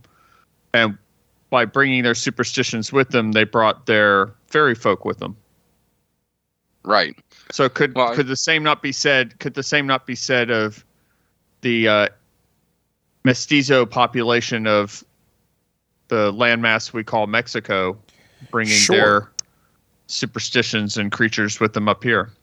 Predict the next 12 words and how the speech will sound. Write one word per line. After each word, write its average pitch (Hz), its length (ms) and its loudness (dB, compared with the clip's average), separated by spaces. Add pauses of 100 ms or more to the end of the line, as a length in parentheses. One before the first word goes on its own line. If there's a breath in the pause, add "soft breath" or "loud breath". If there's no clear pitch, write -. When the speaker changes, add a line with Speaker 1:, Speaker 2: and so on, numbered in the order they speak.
Speaker 3:
Oh, 160 80 2
they 165 140 2
totally 156 360 2
could, 143 200 0
Speaker 2:
I - 40 0
Speaker 3:
but 107 120 2
which, 127 320 0
Speaker 2:
completely 107 360 -4
agree. 117 280 -6
Speaker 3:
which 123 440 0
Irish, 123 720 2 (840)
um, 90 440 0